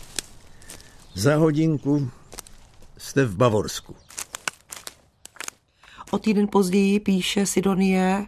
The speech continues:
Speaker 2: v Bonnu dopis překladateli Krausových děl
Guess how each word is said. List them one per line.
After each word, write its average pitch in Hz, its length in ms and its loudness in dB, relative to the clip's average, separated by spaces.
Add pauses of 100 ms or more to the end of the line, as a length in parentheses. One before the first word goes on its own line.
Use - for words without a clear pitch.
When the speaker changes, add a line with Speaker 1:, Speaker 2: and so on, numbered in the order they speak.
(140)
Speaker 2:
v 156 120 -6
Bonnu 180 440 4
dopis 185 500 2 (120)
překladateli 185 920 0
Krausových 170 720 2
děl 165 320 2